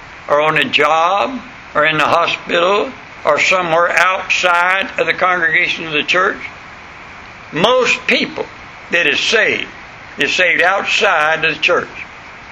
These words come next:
That means in, <coughs> that's why Jesus emphasized it, "Go out into hedges and highways and bring them in."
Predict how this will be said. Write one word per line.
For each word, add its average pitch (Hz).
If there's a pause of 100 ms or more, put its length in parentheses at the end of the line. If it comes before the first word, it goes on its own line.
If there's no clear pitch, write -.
(220)
That 190
means 170
in, 180 (680)
<coughs> - (1120)
that's 190
why 170
Jesus 156
emphasized 175
it, 143
"Go 180
out 180
into 160
hedges 160
and 151
highways 175
and 170
bring 170
them 131
in." 123